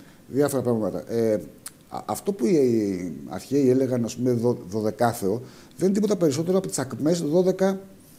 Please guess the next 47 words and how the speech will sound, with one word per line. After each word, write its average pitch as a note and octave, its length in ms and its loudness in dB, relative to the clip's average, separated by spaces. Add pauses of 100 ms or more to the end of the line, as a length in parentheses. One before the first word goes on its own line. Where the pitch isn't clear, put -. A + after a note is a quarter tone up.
(280)
το, - 80 -4
το, C3 140 -2
το C#3 120 -2
δωδεκάεδρο. C#3+ 680 4 (800)
Και, C3+ 120 0
και - 180 -4
αυτό C3 140 0
είναι G#3 100 2
στο G3 100 -4
φυσικό - 320 -2
πεδίο, G2+ 380 0
δηλαδή G#2+ 180 -2
στο B2+ 140 0
αιθερικό B2 400 2
είναι E3+ 100 0
το E3 140 -8
εικοσιτετράεδρο, C#3 680 2
ας E2+ 120 -6
πούμε. - 220 -12 (1080)
Τίποτα A3+ 260 8
όμως G3+ 120 6
δεν E3 100 8
είναι C3+ 100 4
σταθερό, C3 280 8
ό-, F#3+ 100 4
όλα G3 100 6
αυτά G3+ 140 2
κινούνται. F3+ 420 4 (280)
Δημιουργούνται, C3 460 6
δηλαδή, E3+ 580 6
διάφορες D3 420 4
καταστάσεις C3+ 300 0
και E3 80 4
αυτά D3 220 2
είναι G#3 120 2
εκδηλώσεις E3 400 4
ενέργειας. D#3 540 2 (540)
Ωραία, F3 160 8
μπορούμε E3+ 220 8
να G#3+ 80 8
δούμε, G3 160 6
λοιπόν, E3+ 180 4
ένα D3 480 4
βίντεο C3+ 160 0
για C#3 100 4
το A#2+ 80 0
πώς E3 300 0